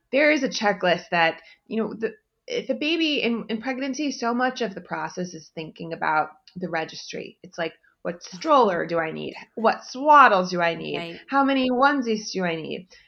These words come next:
Speaker 1: And no one thinks about the most important thing. It's like, "What do I need for myself to actually survive?" It's like,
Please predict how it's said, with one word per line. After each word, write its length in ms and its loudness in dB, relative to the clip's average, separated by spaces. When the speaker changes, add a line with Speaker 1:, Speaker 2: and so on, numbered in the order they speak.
Speaker 1:
And 300 4
no 180 4
one 540 2
thinks 360 -2
about 380 4
the 80 -4
most 520 2
important 520 -2
thing. 340 2
It's 160 -6
like, 240 0
"What 160 4
do 140 4
I 100 6
need 340 0
for 140 -2
myself 800 2
to 120 -4
actually 560 2
survive?" 800 -2
It's 140 -12
like, 220 0